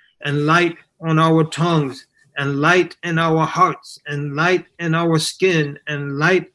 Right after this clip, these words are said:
in our muscles and light in our blood and light in our hair and light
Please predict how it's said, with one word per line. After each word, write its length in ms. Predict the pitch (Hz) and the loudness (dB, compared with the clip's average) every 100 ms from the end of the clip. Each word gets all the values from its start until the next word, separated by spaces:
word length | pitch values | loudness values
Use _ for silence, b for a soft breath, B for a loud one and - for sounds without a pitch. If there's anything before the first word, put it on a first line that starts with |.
| - | -8
in 140 | 160 | -4
our 260 | 160 165 160 | 0 0 0
muscles 640 | 160 175 170 - 151 135 | 0 0 -2 -2 -4 -4
and 300 | 135 135 131 | -8 -8 -4
light 280 | 147 185 160 - | 0 0 -2 -8
in 160 | 165 160 | -4 -2
our 140 | 165 | -2
blood 500 | 147 151 185 160 120 b b b | -4 0 2 2 0 b b b
and 180 | 131 131 | -12 -8
light 340 | 131 170 185 - 170 | 0 2 2 -2 -6
in 160 | 170 | -2
our 240 | 175 170 156 | 0 2 0
hair 480 | 123 180 147 120 _ b _ | 0 0 0 -4 _ b _
and 220 | 123 127 | -10 -2
light 320 | 139 175 185 | 2 2 2